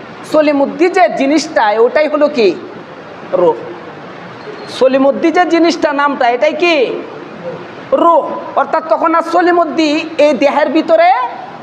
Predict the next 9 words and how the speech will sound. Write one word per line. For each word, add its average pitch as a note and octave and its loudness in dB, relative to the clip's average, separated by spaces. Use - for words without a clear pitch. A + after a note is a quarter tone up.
নাই, G#3+ 2
এই D4 4
জন্য F4 2
হয়ে D#4 4
গেছে D4+ -2
সলিমুদ্দির D#4 2
লাশ, A3+ 2
সলিমুদ্দির C#4+ 2
লাশ। E3+ -2